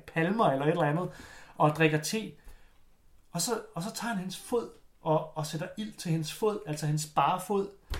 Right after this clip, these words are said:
Og det, det, det er en fuldstændig grotesk scene, hvor, hvor at tanten og onklen også springer op og siger, "Du er vanvittig, mand. Man sætter sgu da ikke bare ild til nogens fod." Men, men altså, det, det er sådan nogle choksituationer, <laughs> der også er hele tiden, som man, som man er utrolig glad for, at,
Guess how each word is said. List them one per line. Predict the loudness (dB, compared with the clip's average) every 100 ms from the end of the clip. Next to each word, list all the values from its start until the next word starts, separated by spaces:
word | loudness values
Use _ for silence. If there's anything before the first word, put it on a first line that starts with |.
| -6 -6
Og | -4
det, | -4
det, | -4
det | -2
er | -2
en |
fuldstændig | -2 -4 -4 -4
grotesk | -6 -4 -2 -2
scene, | 0 2 4
hvor, | 4 4
hvor | 4 2
at | 2 0
tanten | 0 0 0 -2
og | 2 2 2
onklen | -4 -2
også | 0 0 -4
springer | -4 -2 0
op | 0
og | 0
siger, | -2
"Du | -2 -2
er | 0
vanvittig, | 0 0 0 -2 -4
mand. | -6 -4
Man | -2
sætter | -2 -2
sgu | -2 -2
da |
ikke | -2 4
bare | 4 4
ild | 0
til | -4 -4 -2
nogens | 0 -2 -2
fod." | 4 4 2 -8 -20 -20 -10 0
Men, | 2 4
men | 4
altså, | 4 2 -2 -6 -4
det, | -2 -2 -4
det |
er |
sådan | -4
nogle | -4 -4
choksituationer, | 0 0 0 0 0 -2 -6 -8 -6
<laughs> | -8 -4
der | 0
også | 2 2 -2 0
er | 4 4 0 -16 -16 -4
hele | -2 0
tiden, | -2 -2 0
som | 2
man, | 4 2 -2 -12 -20 -8
som | 0 0
man | 0
er | -2
utrolig | -4 -4 -2 -2
glad | 0 0 2
for, | 0 -2
at, | -4